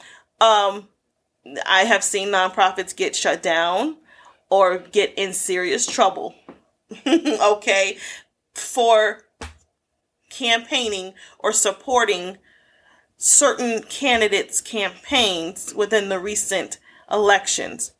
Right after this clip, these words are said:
okay? You cannot do that. When I say the government has eyes on us, <laughs> they have, they have a lot of, like, spider eyes, okay, on us. They know what we're doing and what we're not doing, okay?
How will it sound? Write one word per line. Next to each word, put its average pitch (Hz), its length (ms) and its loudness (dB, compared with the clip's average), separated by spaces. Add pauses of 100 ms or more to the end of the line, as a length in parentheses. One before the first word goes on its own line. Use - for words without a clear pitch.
(140)
okay? 180 460 -2 (220)
You 392 240 4
cannot 233 640 0
do 208 220 -4
that. - 460 -2 (600)
When 254 320 0
I 285 160 4
say 262 280 0
the 220 120 0
government 226 440 -4
has 220 280 -2
eyes 220 320 2
on 254 180 -4
us, 269 420 -2 (260)
<laughs> - 260 -20
they 220 260 -2
have, 233 240 2 (340)
they 247 160 2
have 302 240 4
a 254 100 4
lot 240 340 4
of, 226 160 -4
like, 208 400 2
spider - 840 0
eyes, 180 540 0
okay, 196 580 -4
on 185 300 -6
us. 175 300 -2 (360)
They 247 200 2
know 277 220 4
what 233 180 0
we're 214 100 2
doing 214 420 2
and 196 200 -4
what 196 160 -6
we're 202 260 -2
not 214 300 -2
doing, 185 380 -4 (260)
okay? 202 400 0